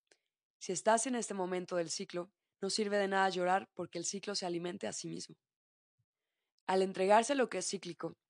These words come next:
finalmente desaparece. Lo haces desaparecer por la elección de ser uno con él y negarte a querer cambiarlo a medida que surge. Haz esto continuamente, sin importar a qué, sin parar. Esto significa que no puedes hacer una excepción aquí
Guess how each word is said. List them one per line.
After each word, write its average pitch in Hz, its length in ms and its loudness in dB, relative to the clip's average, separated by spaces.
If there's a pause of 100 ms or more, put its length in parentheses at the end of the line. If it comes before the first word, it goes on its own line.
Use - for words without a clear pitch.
(220)
finalmente 196 540 2
desaparece. 170 640 -2 (480)
Lo 185 160 6
haces 202 240 6
desaparecer 180 720 -2
por 180 140 -2
la 165 80 2
elección 165 400 -2
de 226 80 -4
ser 190 320 -4
uno 208 260 -4
con 180 160 -4
él 175 220 -6 (260)
y 175 80 -6
negarte 185 380 2
a 233 60 -2
querer 185 260 0
cambiarlo 180 500 0
a 175 100 -2
medida 175 280 0
que 170 120 -14
surge. - 400 -10 (800)
Haz 196 180 2
esto 208 240 0
continuamente, 190 800 -2 (220)
sin - 160 -8
importar 190 400 2
a 220 100 -4
qué, - 220 -10 (160)
sin 170 260 -8
parar. 175 340 0 (760)
Esto 262 200 -2
significa 190 560 -2
que - 160 -10
no 185 140 -2
puedes 196 240 -2
hacer 180 200 -6
una 180 120 -4
excepción 175 360 -6
aquí 180 360 -8